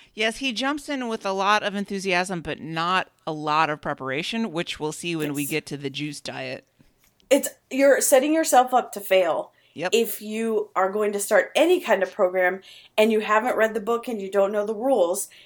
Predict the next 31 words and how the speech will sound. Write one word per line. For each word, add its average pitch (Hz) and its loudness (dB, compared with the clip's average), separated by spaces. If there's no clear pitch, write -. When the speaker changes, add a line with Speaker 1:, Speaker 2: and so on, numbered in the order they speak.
Speaker 2:
and 208 4
you 202 0
ha-, 196 -10
don't 202 4
go 196 2
grocery 185 0
shopping. - -10
You 226 -2
have 208 0
to, 208 0
like, 170 -2
get - -2
all 262 6
the 311 4
bad, 311 6
quote 214 -2
unquote, 220 2
bad 208 6
foods. 202 -2
I 214 2
don't 180 0
think 202 -6
any 180 -4
foods 180 -8
are 254 -4
bad 180 -2
unless 196 -4
Speaker 1:
Nope. 220 -6
Speaker 2:
they 220 0
taste 208 -2
gross. 160 -2